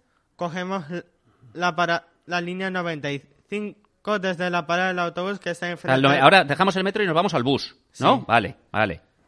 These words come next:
Speaker 1: Cogemos
Speaker 2: Perdona, sigue.
Speaker 1: cogemos la línea noventa y cinco desde la parada que está enfrente de Portal Mar y nos deja enfrente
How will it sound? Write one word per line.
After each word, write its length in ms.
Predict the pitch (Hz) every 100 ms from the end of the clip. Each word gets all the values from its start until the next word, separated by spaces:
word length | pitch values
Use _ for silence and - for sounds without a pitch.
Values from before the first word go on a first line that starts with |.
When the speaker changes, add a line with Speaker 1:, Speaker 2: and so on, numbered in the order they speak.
| _ _ _ _ _
Speaker 1:
Cogemos 340 | 135 170 170
Speaker 2:
Perdona, 360 | 135 113 107 85
sigue. 420 | 151 107 85 _ _ _ _ _ _ _ _
Speaker 1:
cogemos 340 | - 175 170 156
la 160 | 170
línea 300 | 165 175 180
noventa 360 | 170 156 135 139
y 60 |
cinco 340 | 143 180 196 202
desde 460 | 175 165 165 143 - _ _ _
la 160 | 160 165
parada 240 | 170 180
que 80 | 180
está 200 | 165 175
enfrente 380 | 170 - 175 170
de 160 | 175
Portal 380 | 156 170 170 165
Mar 280 | 180 226 220
y 80 | 180
nos 160 | 175 160
deja 320 | 170 175 208
enfrente 480 | 196 185 180 170